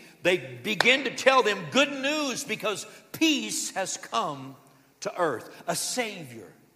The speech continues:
is born. And then when they finish their message,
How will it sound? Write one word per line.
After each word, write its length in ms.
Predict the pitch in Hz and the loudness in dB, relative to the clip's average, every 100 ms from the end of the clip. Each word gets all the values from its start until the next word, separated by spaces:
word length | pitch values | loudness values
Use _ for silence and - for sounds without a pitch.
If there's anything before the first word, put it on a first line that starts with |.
| _ _ _ | _ _ _
is 140 | - - | -20 -18
born. 180 | 87 76 - _ _ _ _ _ _ _ _ _ _ _ _ _ _ _ _ | -18 -20 -20 _ _ _ _ _ _ _ _ _ _ _ _ _ _ _ _
And 140 | 127 | -12
then 60 | 143 | -8
when 100 | 151 | -6
they 100 | 156 | -6
finish 340 | 156 170 175 | -6 -6 -4
their 120 | 180 175 | -2 -2
message, 640 | 170 190 - - - | -4 -6 -8 -10 -16